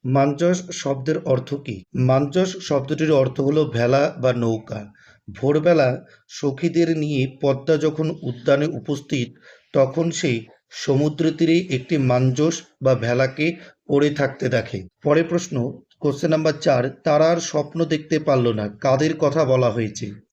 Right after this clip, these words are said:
অশোকী একজন কবিতায় তারা বলতে এখানে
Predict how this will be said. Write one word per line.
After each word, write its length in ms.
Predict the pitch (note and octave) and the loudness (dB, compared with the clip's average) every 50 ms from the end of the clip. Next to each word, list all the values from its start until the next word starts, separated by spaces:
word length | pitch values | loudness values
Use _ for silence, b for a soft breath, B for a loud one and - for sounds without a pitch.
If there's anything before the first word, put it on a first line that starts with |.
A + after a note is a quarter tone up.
| _ _ | _ _
অশোকী 520 | - C3 C3+ C3+ - F#3+ F#3 F#3 G3+ G3+ G#3+ G3+ | 0 0 0 0 0 -2 -2 -2 -2 -2 0 0
একজন 340 | D#3+ D3+ D3 C#3+ E3+ E3 | -2 -2 0 -2 -2 -2
কবিতায় 680 | E3 - E3+ D3 D3+ F3 F3+ - D#3 B2+ B2 B2+ B2+ - - | -2 -2 -2 0 0 0 0 0 0 0 0 -2 -6 -4 0
তারা 260 | C#3+ C#3 C#3+ D#3 E3+ D#3 E3+ | 2 2 4 4 2 2 0
বলতে 320 | E3+ F3 E3+ - E3 D3 | -2 -4 -2 -2 -2 -2
এখানে 540 | - C#3+ C3 C3 - E3 D3+ C3+ B2 C3 | -2 -4 -4 -2 -2 0 0 0 0 -2